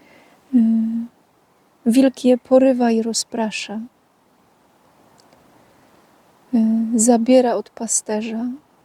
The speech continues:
zabiera od stada, zabiera od wspólnoty, zabiera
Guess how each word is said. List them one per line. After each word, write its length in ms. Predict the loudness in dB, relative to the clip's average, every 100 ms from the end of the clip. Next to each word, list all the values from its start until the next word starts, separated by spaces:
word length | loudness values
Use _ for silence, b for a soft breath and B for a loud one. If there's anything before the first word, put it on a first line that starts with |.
| _
zabiera 480 | -2 2 2 2 2
od 140 | -2
stada, 640 | -4 -6 -4 -4 -4 -2 -2 -4 -6 _ _ _ _ _
zabiera 440 | -2 0 2 0 -2
od 120 | -6
wspólnoty, 920 | -10 -6 -2 0 0 -2 -6 -6 -6 -6 _ _ _ _ b b b b b b b _ -2
zabiera 460 | 2 4 4 2